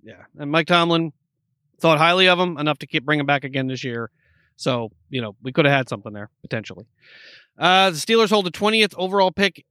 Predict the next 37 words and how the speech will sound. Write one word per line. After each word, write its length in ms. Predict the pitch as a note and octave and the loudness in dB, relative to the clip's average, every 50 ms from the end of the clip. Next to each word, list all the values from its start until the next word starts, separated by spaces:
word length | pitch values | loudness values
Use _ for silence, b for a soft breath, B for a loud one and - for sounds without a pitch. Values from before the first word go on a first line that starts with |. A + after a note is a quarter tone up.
| _ | _
in 280 | - E3 E3+ E3+ E3 E3+ D3+ | -2 2 2 2 2 2 2
April's 320 | D3 E3+ F#3 - G#3 F#3+ F3 | 0 0 0 0 -4 -6 -4
draft, 300 | - G3+ G3+ G#3 G3 - | -2 0 0 0 0 0
meaning 200 | F3+ F3 E3+ E3 | 0 0 0 0
Malik 220 | D#3+ D#3+ E3+ D#3+ D3+ | 0 0 -2 -4 -2
Willis 300 | D#3 E3 F3 F3+ - F3 | -2 0 0 0 -2 -4
and 100 | C#3+ - | -4 -2
Kenny 180 | E3+ D#3+ D#3 | -2 -2 -2
Pickett 280 | D3 - F3+ E3 F3 D3+ | 0 -2 -2 -2 -2 -4
would 140 | D3 D3 C#3 | -4 -4 -2
mi-, 160 | D3 D3 C#3+ - - | -4 -4 -4 -6 -10
would 280 | D#3+ D3 C#3 C3+ B2 A#2+ _ _ - | -8 -6 -6 -6 -8 -14 _ _ -4
likely 380 | C3 D#3 E3+ D#3+ F3+ F3 E3+ - _ | -2 0 0 0 0 -4 -4 -2 _
only 400 | D#3+ E3+ F#3 F#3+ F#3 F#3+ F#3+ F3+ | 0 2 2 2 2 0 0 0
be 160 | D#3 F3 F3 | 0 2 2
available 320 | E3+ D#3 D#3+ D#3+ D#3+ D#3+ E3 | 2 4 4 2 2 0 -2
if 60 | - | -4
they 100 | - C#3+ | -4 -8
trade 260 | C3 - E3+ E3+ E3 | -4 -2 0 2 2
up 80 | D#3+ C#3+ | 0 -2
in 60 | C3+ | -4
the 60 | C3+ | -8
first 240 | - - F3 E3 C#3+ | -4 -2 -2 -2 0
round. 380 | D#3 D#3+ D#3 D#3 D#3 D#3+ D#3 b b b b b b b b _ | 0 0 2 2 2 0 -2 b b b b b b b b _
Other 280 | - E3+ F3 F3+ D#3+ - | -2 0 0 0 0 2
options 380 | D#3 E3+ E3 - - E3 D3+ D3+ | 2 2 2 0 -2 -4 -6 -4
include 240 | C#3+ E3 E3 D3+ | -4 -4 -4 -4
Sam 220 | - - E3 D#3 D3+ | -2 -2 -2 0 0
Howell, 180 | D#3 D3+ D3 | 0 0 0
Matt 220 | C#3+ C#3+ D3 C#3+ - | 0 -2 -2 -2 -4
Corral, 360 | D3 C#3+ C#3 C3+ C3+ C3 - - | -4 -6 -4 -4 -6 -8 -10 -10
and 280 | C3+ C3 B2+ B2 A#2+ | -10 -10 -10 -12 -10
Desmond 400 | A#2+ C3+ C#3 D3+ D3 D#3 D3+ C#3+ | -6 -6 -6 -4 -4 -6 -8 -4
Ridder, 200 | C#3+ E3+ F#3 G3 | -4 -2 -2 -2
along 420 | F#3 F3 F3+ F3+ G3 A#3+ C4+ C4+ B3 | -2 -2 -2 0 2 2 2 2 2
with 400 | B3 B3 B3 B3+ C#4+ - - _ _ _ _ _ _ _ _ _ _ _ _ | 2 2 4 2 2 -2 -6 _ _ _ _ _ _ _ _ _ _ _ _
Carson 640 | - - G#3+ A#3 A#3+ B3 - - A3+ A3 A3+ A3+ C4 | -2 2 4 4 4 2 0 -4 -6 -6 -6 -8 -12